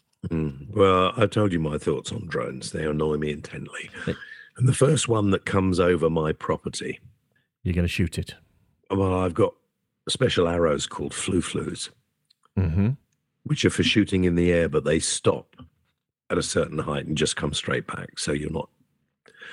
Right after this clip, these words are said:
Speaker 1: But I think if it's over your garden, I'm in charge of the airspace, aren't I?
Speaker 2: You are, yes, yeah. You can knock 'em out, yeah.
Speaker 1: Yeah. Actually, that might be quite fun.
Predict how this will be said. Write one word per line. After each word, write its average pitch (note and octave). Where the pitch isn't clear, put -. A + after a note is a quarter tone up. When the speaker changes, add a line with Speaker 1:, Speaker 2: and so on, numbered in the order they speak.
Speaker 1:
But A2
I G#2
think A2
if G#2+
it's -
over A2+
your F#2+
garden, E2
I'm D#2+
in D#2
charge D#2
of D2
the D2+
airspace, -
aren't D2+
I? E2+
Speaker 2:
You A2
are, G2
yes, E2+
yeah. F2
You E2+
can F#2
knock F2
'em F2
out, -
yeah. -
Speaker 1:
Yeah. G2+
Actually, -
that G2+
might F2+
be D2+
quite E2
fun. D#2+